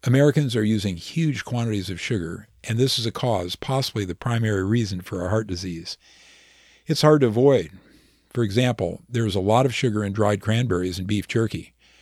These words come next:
Exactly how much you can safely consume is unknown.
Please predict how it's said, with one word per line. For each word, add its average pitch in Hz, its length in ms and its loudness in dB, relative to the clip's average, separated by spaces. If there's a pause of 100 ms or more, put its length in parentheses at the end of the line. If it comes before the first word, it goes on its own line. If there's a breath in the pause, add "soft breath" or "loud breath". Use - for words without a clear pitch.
(720 soft breath)
Exactly 123 500 2
how 139 200 0
much 131 280 2
you 113 80 -2
can 101 120 -6
safely 110 380 -2
consume 101 460 -4
is 92 120 -8
unknown. 98 520 -6